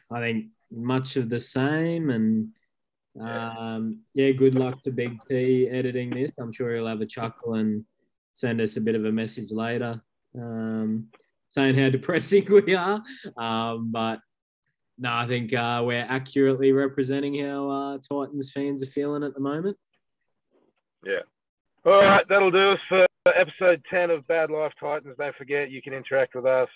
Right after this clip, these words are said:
Speaker 2: at Bad Life Titans on Twitter. Uh, myself at Hammers H four M M E R Z. Uh, Tom at Jet Zero underscore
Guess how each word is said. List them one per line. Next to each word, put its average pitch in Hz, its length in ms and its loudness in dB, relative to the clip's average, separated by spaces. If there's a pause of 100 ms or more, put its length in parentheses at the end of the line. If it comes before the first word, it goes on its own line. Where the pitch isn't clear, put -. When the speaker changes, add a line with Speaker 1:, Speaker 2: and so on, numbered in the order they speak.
(100)
Speaker 2:
at 131 240 0 (180)
Bad 127 320 -2
Life 120 280 -2 (120)
Titans 131 500 -4
on 123 200 -6 (100)
Twitter. 135 420 0 (520)
Uh, 135 160 2
myself 151 480 2 (160)
at 156 240 -2
Hammers 156 400 -4
H 147 280 -6
four 143 280 -6
M 147 160 -4
M 139 240 -4 (100)
E 151 180 -4
R 139 260 0 (100)
Z. 143 320 -2 (480)
Uh, 143 240 4 (140)
Tom 165 320 -2 (120)
at 160 220 0 (180)
Jet 156 220 0 (140)
Zero 156 560 0
underscore 160 560 -4